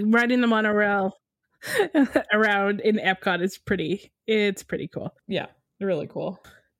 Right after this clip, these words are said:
Speaker 1: Yeah, so you go in the main entrance, in the main gates there. You come up to a plaza entrance that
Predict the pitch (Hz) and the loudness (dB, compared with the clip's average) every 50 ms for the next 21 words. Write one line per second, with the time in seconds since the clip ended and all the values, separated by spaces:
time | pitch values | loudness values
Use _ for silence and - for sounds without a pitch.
0 | _ _ _ _ - 220 - - - - 254 247 240 262 262 277 262 220 269 233 | _ _ _ _ 2 2 2 0 0 0 2 2 4 2 2 2 2 2 4 4
1 | 247 285 269 254 254 254 247 247 247 233 - 240 220 - 214 214 214 208 202 196 | 4 6 6 4 4 4 4 2 0 2 2 0 0 2 2 4 4 4 4 2
2 | 196 196 277 320 311 262 - - - 302 277 277 277 277 277 269 - - - - | 2 2 2 2 2 0 -2 -2 0 0 2 2 2 0 0 -2 -6 -14 -20 -20
3 | - - _ _ 226 220 - - 233 226 220 214 - - - 208 190 - - - | -20 -20 _ _ -4 -2 0 0 2 2 2 0 0 0 0 0 0 -2 -2 0
4 | 320 302 294 285 277 277 262 254 247 240 208 233 240 226 - 254 233 226 226 - | 2 2 2 2 2 2 2 2 2 2 2 2 2 2 2 2 2 2 0 -2
5 | - - - - - _ _ - - - - _ _ _ _ _ _ _ _ - | -4 -8 -12 -14 -16 _ _ -20 -20 -20 -20 _ _ _ _ _ _ _ _ 0
6 | 214 202 202 196 180 - - - - - - - - | 2 2 2 0 -2 -6 -8 -10 -12 -12 -12 -14 -16